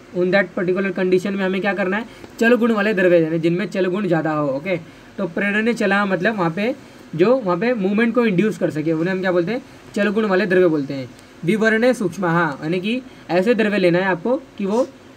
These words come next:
सूक्ष्म level पे काम करें, मतलब विवरणे सूक्ष्म। ओके,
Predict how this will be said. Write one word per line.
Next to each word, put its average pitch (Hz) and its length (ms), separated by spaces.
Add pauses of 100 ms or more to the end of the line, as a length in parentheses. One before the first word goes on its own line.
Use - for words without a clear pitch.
(180)
सूक्ष्म 262 440 (120)
level 190 280
पे 226 120
काम 175 220
करें, 165 180
मतलब 180 340 (1080)
विवरणे 220 460
सूक्ष्म। 180 300
ओके, 180 420